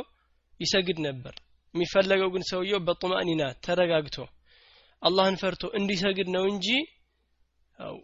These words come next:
በአእምሮ ተመርቶ እየተሻገለ መስገድ የለበትም ማለት ነው። ولمسلم عن عائشة رضي الله عنها قالت: سمعت رسول الله صلى الله عليه وسلم يقول: لا صلاة መስገድ የለም ብለው ነህ ያደረጉ አይደለ?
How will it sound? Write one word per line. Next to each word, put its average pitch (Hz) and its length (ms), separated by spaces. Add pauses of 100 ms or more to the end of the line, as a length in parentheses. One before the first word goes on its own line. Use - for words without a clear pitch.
(340)
በአእምሮ 175 520
ተመርቶ 165 400 (840)
እየተሻገለ 175 760
መስገድ 165 340
የለበትም 147 840
ማለት 165 340
ነው። 120 140 (520)
ولمسلم 214 520
عن 180 220
عائشة 180 280
رضي 170 240
الله 165 260 (360)
عنها 165 460
قالت: 185 420
سمعت 180 460 (120)
رسول 147 320
الله 165 220
صلى 165 220
الله 170 160
عليه 175 160
وسلم 190 280 (720)
يقول: 190 320 (100)
لا 190 180
صلاة 185 460 (400)
መስገድ 180 420
የለም 175 400
ብለው 175 240
ነህ 202 160
ያደረጉ 143 480
አይደለ? 139 260